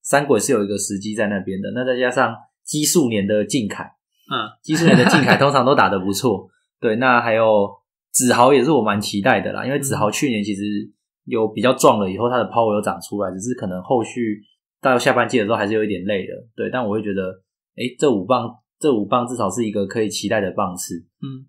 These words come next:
Speaker 1: 对，然后第四名的话，我是给富邦。对，那味全的话，我摆在最后。那味全会摆在最后的话，
Speaker 2: 嗯。
Speaker 1: 原因是因为就是，诶，他们去年的打击的话，主要是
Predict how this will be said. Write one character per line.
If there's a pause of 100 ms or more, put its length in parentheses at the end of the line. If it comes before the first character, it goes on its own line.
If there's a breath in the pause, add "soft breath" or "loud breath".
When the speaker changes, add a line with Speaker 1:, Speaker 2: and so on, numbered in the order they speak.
(100)
Speaker 1:
对， (320)
然
后 (360)
第
四
名
的
话，
我
是
给 (520)
富
邦。 (440)
对， (220)
那 (340)
味
全
的
话，
我
摆
在
最
后。 (340)
那
味
全
会
摆
在
最
后
的
话，
Speaker 2:
嗯。
Speaker 1:
原
因
是
因
为 (400)
就
是， (320)
诶，
他
们
去
年
的
打
击
的
话，
主
要
是